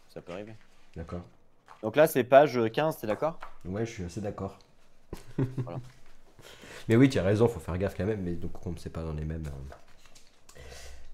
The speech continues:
Speaker 1: Tu sais, ça peut vite, euh,
Speaker 2: dans les
Speaker 1: si tu
Speaker 2: mêmes
Speaker 1: ouvres
Speaker 2: ordres.
Speaker 1: le, un peu vite le livre, euh, en me disant c'est pas dans l'ordre. Bon. Du coup, on est mal à l'aise, bien entendu, parce qu'on la connaît pas. Et elle nous, et donc, on fait ce qu'elle nous dit, c'est-à-dire qu'on la suit,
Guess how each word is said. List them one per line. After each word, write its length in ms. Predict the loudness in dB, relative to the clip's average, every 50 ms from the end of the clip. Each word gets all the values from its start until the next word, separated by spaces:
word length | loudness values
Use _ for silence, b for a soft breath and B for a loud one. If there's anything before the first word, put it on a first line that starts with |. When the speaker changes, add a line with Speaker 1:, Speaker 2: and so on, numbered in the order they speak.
| -10 -10 -12 -14 -14 -16 -6 -2
Speaker 1:
Tu 80 | 0 2
sais, 20 |
ça 160 | 2 2 2
peut 120 | 2 0 -2
vite, 280 | -2 -2 -4 -2 0 0
euh, 160 | 2 2 2
Speaker 2:
dans 60 | 0
les 60 | 0
Speaker 1:
si 60 | -2 -4 -4
tu 80 | -4
Speaker 2:
mêmes 0 |
Speaker 1:
ouvres 180 | -4 -2 -2 0
Speaker 2:
ordres. 120 | 0 0 -2 -2
Speaker 1:
le, 100 | -4 -6
un 40 | -8
peu 160 | -8 -10 -8
vite 200 | -8 -8 -8 -6
le 100 | -6 -6
livre, 380 | -4 -4 -4 -4 -4 -4 -4 -6
euh, 160 | -6 -6 -6
en 120 | -8 -8
me 60 | -8 -10
disant 280 | -10 -10 -8 -8 -8
c'est 160 | -10 -10 -14
pas 140 | -12 -12 -10
dans 160 | -10 -8 -8
l'ordre. 320 | -8 -10 -10 -10 -12 -14 -16 -18 -20 -20 -20 -20 -20 -20 -20 -20 -20 -14 -8
Bon. 160 | -6 -6 -6 -6 B B B B B B B B -6 0
Du 120 | 2 2
coup, 120 | 6 6 6
on 120 | 8 8
est 100 | 8 8
mal 180 | 10 10 10 10
à 60 | 8
l'aise, 220 | 8 6 4 4
bien 140 | 2 2 2
entendu, 340 | 2 0 0 -2 -2 -2 -2
parce 140 | -4 -4 -4
qu'on 100 | -2 0
la 120 | 0 0
connaît 260 | 0 -2 -4 -4 -4
pas. 300 | 0 2 2 2 2 0 B B B B B _ _ _ _ -20 -20 _ -20 -8 -2
Et 80 | 2 4
elle 180 | 4 4 4
nous, 120 | 2 0 0
et 80 | 0 2
donc, 240 | 2 2 0 0
on 440 | 0 0 0 0 0 -2 -2 -4 -4
fait 160 | 0 0 -2
ce 60 | 0 2
qu'elle 140 | 0 0 2
nous 100 | 0 0
dit, 160 | 0 -2 -2
c'est-à-dire 360 | -2 -2 -2 0 0 -2 -2
qu'on 120 | -2 -4 -4
la 100 | -4 -4
suit, 300 | -4 -6 -8 -10 -10 -10